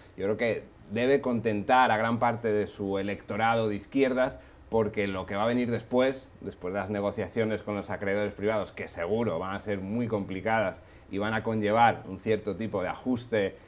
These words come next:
económico por un lado y por otro, eh, ofrecerles una victoria en primer momento a su electorado para poder luego,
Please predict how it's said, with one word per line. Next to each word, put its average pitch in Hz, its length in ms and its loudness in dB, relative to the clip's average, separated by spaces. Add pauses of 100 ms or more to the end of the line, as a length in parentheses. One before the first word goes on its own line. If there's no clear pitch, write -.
económico 107 600 0
por 107 100 -2
un 113 60 0
lado 113 120 2
y - 40 0
por 113 120 4
otro, 120 280 0 (240)
eh, 95 340 0
ofrecerles 120 600 0
una 131 140 4
victoria 135 500 4
en 120 80 2
primer 117 180 0
momento 123 580 0
a 78 280 -8
su 107 200 0
electorado 117 640 4 (200)
para 104 240 2
poder 113 260 4
luego, 131 520 8